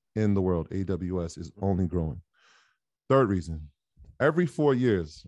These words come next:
Microsoft does something very unique. They either, they innovate and then they work on logistics. So two thousand fourteen, they innovate,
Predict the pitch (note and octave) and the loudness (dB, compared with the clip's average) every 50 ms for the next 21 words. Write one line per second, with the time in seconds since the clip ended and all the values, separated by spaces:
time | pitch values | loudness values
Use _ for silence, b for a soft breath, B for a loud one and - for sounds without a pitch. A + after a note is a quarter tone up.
0 | - - G#2+ G#2+ F#2 G2+ F#2+ - _ _ - - - A2 G2 F#2+ F#2 - - - | -8 -6 -4 -4 -4 -6 -10 -12 _ _ -18 -6 -2 0 0 0 0 -2 -4 -4
1 | G2+ F#2+ F2+ - F#2 F2 F2 F2 D#2 F2+ F2+ F2+ F2 E2+ E2 E2 E2+ E2+ E2+ D#2+ | -2 -2 -2 -2 -4 -4 -4 -4 -4 -2 -2 -2 -2 -4 -4 -6 -6 -6 -6 -8
2 | - _ _ b b b b b b b b b _ _ - F#2+ F#2 - A2 E2+ | -10 _ _ b b b b b b b b b _ _ -4 -2 -2 -2 -2 -2
3 | F2+ F#2 - _ _ _ - A2+ G2 - - C3 C#3+ D#3+ D3+ C#3 D#3 D#3 E3 D#3+ | -2 -4 -6 _ _ _ -6 -6 -4 -2 0 0 2 2 2 2 2 2 2 0
4 | C3 - _ _ _ _ _ _ _ _ - G2+ G2 G2 G2 F#2+ F#2+ F#2 F#2+ G2 | -4 -10 _ _ _ _ _ _ _ _ -6 -4 -2 -2 -2 -2 -2 -2 -2 -2
5 | F2+ - G2+ F2+ F2+ F2 E2 F2 E2+ E2 - - - - - - - - _ _ | -2 -4 -6 -6 -6 -6 -8 -8 -10 -10 -12 -16 -20 -20 -20 -20 -20 -20 _ _
6 | _ _ _ _ _ - - F2+ - - G2 G#2 F#2 F2 E2+ E2 - G#2+ F#2+ - | _ _ _ _ _ -12 -12 -8 -6 -4 -2 -2 0 0 -2 -2 -2 -2 -2 0
7 | - C3+ C3 C3 C3+ C3+ G#2+ F2 - - A2 G#2+ G2+ F#2+ G2+ G2 G2+ - | 0 2 2 2 2 0 -2 -4 -4 -2 -2 -2 0 0 0 0 -2 -2